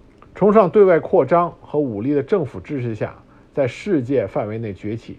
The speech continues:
这么一个过程。克虏伯家族从一战到二战，到二战结束以后，最终，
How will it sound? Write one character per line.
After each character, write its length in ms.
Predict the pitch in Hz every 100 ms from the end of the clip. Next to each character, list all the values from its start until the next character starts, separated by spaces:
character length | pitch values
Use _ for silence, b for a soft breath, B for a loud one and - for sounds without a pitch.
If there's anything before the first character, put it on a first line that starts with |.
| -
这 100 | 107
么 80 |
一 40 | 98
个 100 | 113
过 200 | - 127
程。 140 | - - _ _ - _ - _ - _ - - _ b b b b b b _ _ _
克 140 | - 330
虏 100 | 269
伯 140 | 262
家 220 | 277 277 262
族 340 | 185 180 208
从 260 | 165 196 226
一 260 | 240 269
战 380 | 262 247 147 123
到 180 | 175 170
二 300 | 196 208 127
战， 360 | - 123 90
到 140 | 110 160
二 180 | 185 175
战 160 | 143
结 220 | 127 151
束 140 | 185 185
以 100 | 85
后， 200 | - 147
最 260 | 123 180 127
终， 320 | 151 170 151